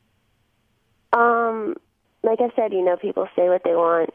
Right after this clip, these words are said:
and, you know, do what they do. And, uh, and, you know, it's sad, you know, how people,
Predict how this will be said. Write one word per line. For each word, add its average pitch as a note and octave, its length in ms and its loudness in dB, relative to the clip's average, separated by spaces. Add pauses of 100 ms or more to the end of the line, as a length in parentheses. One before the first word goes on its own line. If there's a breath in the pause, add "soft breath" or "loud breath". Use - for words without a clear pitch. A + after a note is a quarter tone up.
(120)
and, D#3+ 340 2
you F3 140 2
know, E3+ 200 4
do E3+ 140 0
what E3+ 160 0
they E3 100 0
do. E3+ 420 -2 (120)
And, D#3 440 2 (720 loud breath)
uh, D#3+ 340 4 (920)
and, F3 320 0
you G#3 140 -4
know, E3 180 -4 (300)
it's - 240 -8 (120)
sad, G3 420 0 (100)
you F3 100 -4
know, D#3+ 260 0
how F#3+ 100 -2
people, D#3 560 -2